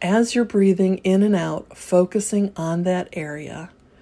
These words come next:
I want you to imagine that that area is filling with bright white light, that it's expanding and filling with light as you breathe in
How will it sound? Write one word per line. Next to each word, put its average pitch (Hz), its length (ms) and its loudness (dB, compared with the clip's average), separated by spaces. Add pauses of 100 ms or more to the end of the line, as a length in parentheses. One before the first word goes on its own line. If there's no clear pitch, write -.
(340)
I 185 80 -4
want 202 220 -2
you 262 120 -4
to 240 160 -2
imagine 185 680 2
that 147 160 -10
that 156 240 -6
area 175 500 -2
is 175 220 -6
filling 170 600 -4 (280)
with - 240 -10
bright 202 400 -2 (400)
white 156 480 -4 (300)
light, - 540 -8 (720)
that 165 120 0
it's 156 200 -2
expanding 190 1120 -2
and 160 160 -8
filling 196 560 0
with 180 220 -6
light 147 560 -8 (200)
as 156 220 -8
you 156 100 -4
breathe 185 460 0
in 175 400 0